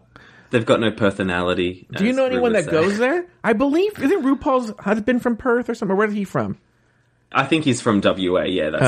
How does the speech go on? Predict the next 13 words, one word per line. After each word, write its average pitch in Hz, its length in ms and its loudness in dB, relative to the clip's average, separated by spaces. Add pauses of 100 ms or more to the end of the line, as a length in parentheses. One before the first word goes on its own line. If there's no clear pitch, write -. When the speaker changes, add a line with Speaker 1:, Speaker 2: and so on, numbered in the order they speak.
Speaker 2:
Oh. - 0 -
Speaker 1:
the - 80 -4
state 80 380 -6
that - 120 -8
Perth's - 300 -6
in. 69 180 -6
So 85 180 -2
I 82 140 2
don't 76 140 -2
know. 64 140 -12 (580)
Um, 104 340 2
it's, - 400 -2 (460)
yeah, 117 160 -4